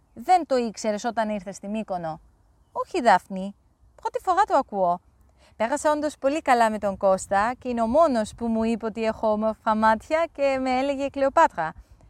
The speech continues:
Χόρευε και σιρτάκι. Ήταν τέλεια.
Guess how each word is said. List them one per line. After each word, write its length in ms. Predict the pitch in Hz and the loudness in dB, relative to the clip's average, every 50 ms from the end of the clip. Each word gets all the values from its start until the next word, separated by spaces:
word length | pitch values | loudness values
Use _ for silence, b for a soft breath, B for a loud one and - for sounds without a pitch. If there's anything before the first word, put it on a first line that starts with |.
| b b - | b b 0
Χόρευε 320 | 233 240 262 277 269 302 | 2 2 2 2 2 0
και 140 | 294 - 277 | 0 0 -2
σιρτάκι. 640 | - 285 277 - - 370 349 320 - 214 175 175 - - - - | -4 -4 -4 0 2 4 4 4 2 -2 -8 -8 -10 -16 -16 -14
Ήταν 380 | 214 214 262 254 247 247 240 - - | -4 0 2 2 2 2 -2 -4 0
τέλεια. 460 | - 233 226 220 202 180 160 151 165 | 2 2 2 2 2 0 -2 -2 -2